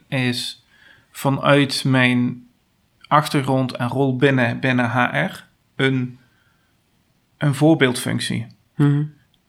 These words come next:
Speaker 1: Zonder mascotte te willen zijn.
Speaker 2: Ja.
Speaker 1: En door mijn persoonlijke verhaal te delen met verlies, kracht, veerkracht, hoe ik met het leven omga met tegenslagen, hoop ik ook anderen te kunnen inspireren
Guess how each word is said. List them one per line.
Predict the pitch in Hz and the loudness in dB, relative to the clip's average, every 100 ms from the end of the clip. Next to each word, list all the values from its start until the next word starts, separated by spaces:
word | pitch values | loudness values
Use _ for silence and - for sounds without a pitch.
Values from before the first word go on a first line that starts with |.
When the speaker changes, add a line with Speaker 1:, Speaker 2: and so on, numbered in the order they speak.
| _ | _
Speaker 1:
Zonder | - 127 180 175 170 | -4 4 4 4 2
mascotte | 156 151 175 151 120 113 | 0 0 -2 0 -2 -4
te | - | -6
willen | 113 117 117 | -4 -2 -4
zijn. | - - - - | -4 -6 -10 -16
Speaker 2:
Ja. | 156 160 - _ _ - | -20 -20 -20 _ _ -2
Speaker 1:
En | 135 131 127 127 127 127 131 - _ _ _ - | 2 4 2 2 0 -2 -6 -20 _ _ _ -6
door | 135 143 123 127 | 2 2 2 2
mijn | 135 160 160 | 4 4 2
persoonlijke | 151 - 151 147 135 | 0 2 4 4 2
verhaal | 123 123 135 131 | -2 0 2 2
te | 127 | 0
delen | 117 127 139 156 180 - _ - | 2 4 4 2 -2 -10 _ -6
met | 135 135 - - _ | -2 -2 -4 -12 _
verlies, | - 139 127 143 147 - - _ _ _ _ | -14 -8 -4 -2 -2 -6 -10 _ _ _ _
kracht, | - - 131 - - - | -6 0 0 0 -16 -12
veerkracht, | - 147 143 - 139 131 - - _ _ _ _ | -2 0 0 -2 -2 -2 -4 -16 _ _ _ _
hoe | 147 151 - | -2 0 2
ik | 151 147 | 0 0
met | 135 | -2
het | 131 123 | -2 0
leven | 135 135 | 0 0
omga | 139 139 131 | -4 -2 -2
met | 131 131 - | 0 0 0
tegenslagen, | 135 131 147 156 147 151 123 | -2 -2 -6 -4 -4 -4 -2
hoop | 139 151 151 | 0 2 0
ik | 151 | -2
ook | - | -4
anderen | - 170 151 | 0 0 0
te | 147 135 | -2 -2
kunnen | 131 - | -2 -2
inspireren | 131 - 127 117 123 120 151 | -4 -4 -6 -4 -2 -4 -6